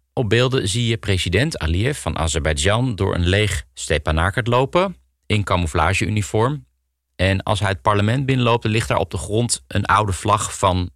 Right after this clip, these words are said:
Nagorno-Karabakh, dus van de Armeniërs. En hij loopt heel erg bewust over die vlag heen met zijn kistjes.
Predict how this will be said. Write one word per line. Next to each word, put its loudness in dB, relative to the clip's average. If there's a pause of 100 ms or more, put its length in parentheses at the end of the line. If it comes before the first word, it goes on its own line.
(120)
Nagorno-Karabakh, 0
dus -4
van -2
de 0
Armeniërs. 0 (800)
En 0
hij 2
loopt 0
heel 4
erg -2
bewust -2 (160)
over 2
die -2
vlag 0
heen 0
met -4
zijn -2
kistjes. -4